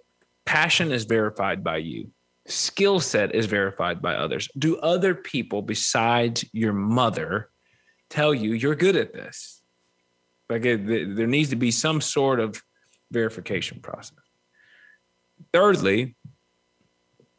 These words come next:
are you being given any opportunity to do that thing that you love and are good at? Do you need to create an opportunity? Um, I had a friend say, "Man, I, I wanna start a leadership conference." Is anybody asking you to start a leadership conference? Why you?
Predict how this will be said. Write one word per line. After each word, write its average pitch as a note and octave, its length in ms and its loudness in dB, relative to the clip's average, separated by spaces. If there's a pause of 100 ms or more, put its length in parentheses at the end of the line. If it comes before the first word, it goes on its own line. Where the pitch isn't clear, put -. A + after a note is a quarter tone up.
are F2 80 -2
you C3+ 160 2
being E3 300 2
given E3 280 2
any E3+ 220 0
opportunity D#3 680 0
to D3 100 0
do C#3 280 0
that C#3+ 240 2
thing B2+ 240 0
that A#2 120 0
you A#2 200 0
love A2+ 300 2
and A#2 200 0
are A#2 100 0
good D3 220 2
at? F#2+ 200 -4 (1160)
Do G#2+ 80 -12
you A2+ 40 -4
need C3 100 -4
to B2+ 60 -8
create D3+ 420 2
an E3 100 2
opportunity? G#2 840 -6 (840)
Um, G#2 400 -2
I G#2+ 80 -2
had A2 100 -2
a G#2+ 40 -4
friend A#2 280 -2
say, A#2 120 -4
"Man, B2+ 280 2
I, A#2 120 2
I - 120 -6
wanna A2+ 160 -2
start A#2 240 0
a A2 40 0
leadership C#3+ 420 -2
conference." - 280 -12 (300)
Is G#2+ 80 -8
anybody D#3+ 240 2
asking E3 440 2
you B2+ 100 2
to A2+ 60 -2
start G#2+ 240 0
a G2 40 -6
leadership - 380 -6
conference? - 600 -16 (320)
Why C3 240 4
you? E3 600 4